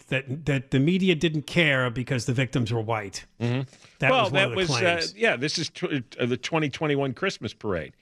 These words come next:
Speaker 1: Yeah.
Speaker 2: So we're still in the, uh, throes of the George Floyd result, re-, revolt. So this kind of crime would not be, uh, considered worthy of national media coverage.
Speaker 1: Right. The judge in the case was Jennifer Duro.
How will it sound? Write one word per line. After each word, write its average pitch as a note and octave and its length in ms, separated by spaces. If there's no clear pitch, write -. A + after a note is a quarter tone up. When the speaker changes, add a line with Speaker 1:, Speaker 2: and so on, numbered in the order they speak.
Speaker 1:
Yeah. G3+ 140
Speaker 2:
So G3+ 140
we're D3+ 180
still D#3+ 420
in B2+ 220
the, A2+ 220
uh, G#2 80
throes C3 520
of G2 120
the G#2 60
George A#2 360
Floyd C#3 340
result, G2+ 520
re-, G2+ 180
revolt. G#2+ 580
So C3 220
this B2 180
kind B2 200
of G2+ 80
crime A#2+ 400
would G#2 220
not G#2 340
be, G2 360
uh, F#2 160
considered G2+ 520
worthy G2 440
of G2+ 140
national G#2 400
media G2+ 280
coverage. D#2+ 480
Speaker 1:
Right. A2+ 440
The D3+ 340
judge G3+ 380
in G#3+ 80
the F#3+ 80
case E3 360
was C#3+ 140
Jennifer E3+ 460
Duro. B2 640